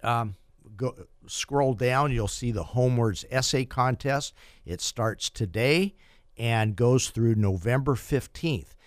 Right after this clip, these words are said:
And then we're going to have a panel of judges sift through all of 'em and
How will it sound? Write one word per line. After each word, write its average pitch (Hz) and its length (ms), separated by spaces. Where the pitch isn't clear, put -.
And 98 200
then 113 280
we're 110 280
going 113 340
to 98 160
have 110 520
a 95 200
panel 113 500
of 95 140
judges 127 680
sift - 440
through 120 300
all 110 280
of 131 120
'em 147 200
and 110 360